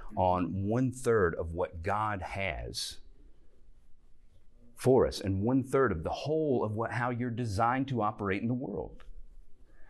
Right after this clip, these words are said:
And so I've spent a lot of time, it's kind of been my uh, side, like I said, side study, um, as from, from the time I became a Christian twenty-two years ago.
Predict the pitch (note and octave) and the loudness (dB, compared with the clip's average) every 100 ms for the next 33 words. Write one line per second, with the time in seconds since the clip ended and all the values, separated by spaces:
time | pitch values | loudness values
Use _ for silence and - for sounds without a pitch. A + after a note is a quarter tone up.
0 | - - - - - - A#2 G#2+ - A#2 | -14 -14 -12 -12 -10 -2 0 2 6 6
1 | G#2+ - - - - - - - - - | 6 -2 -12 -10 -10 -12 -14 -12 -2 0
2 | - D#3 C3 B2 A#2 A2 G#2 B2 B2+ G2 | 4 6 8 6 4 2 2 2 0 0
3 | A#2+ A2 F#2+ G#2+ G2 F#2 G2 F#2+ F#2+ F#2+ | 2 2 2 2 2 0 4 6 6 4
4 | G2 - - - - G2 G2 F2+ E2 D#2+ | 2 -2 -8 -8 -2 2 4 4 2 0
5 | D#2+ - - - - - - G#2 G#2 G2+ | -2 -6 -10 -14 -10 -6 2 4 4 2
6 | G#2 F#2 G2+ F#2+ - G2+ G#2+ - - F2+ | 0 0 -2 -2 2 2 2 -2 2 4
7 | E2+ A2+ F#2+ - F2 D#2 D2+ D2+ F#2 E2 | 4 -2 -4 -4 -2 -2 -2 -4 -4 -6
8 | F2 - F2 E2 D#2 - - F2+ D#2+ F2+ | -8 -6 -2 0 -2 -10 -6 -2 -2 0
9 | F2+ F2+ E2 F2+ F2 E2 F#2+ E2+ F#2+ F#2+ | 0 0 -2 -4 -4 -4 -6 -6 -6 -6
10 | - F#2 F2+ F2 E2 - - - - - | -4 -4 -2 -4 -8 -8 -8 -8 -14 -18
11 | - - G2+ G2 F#2+ G#2+ A2+ D#2 C2 B1+ | -14 -2 2 2 2 0 -2 -2 -2 -2
12 | A1 | -2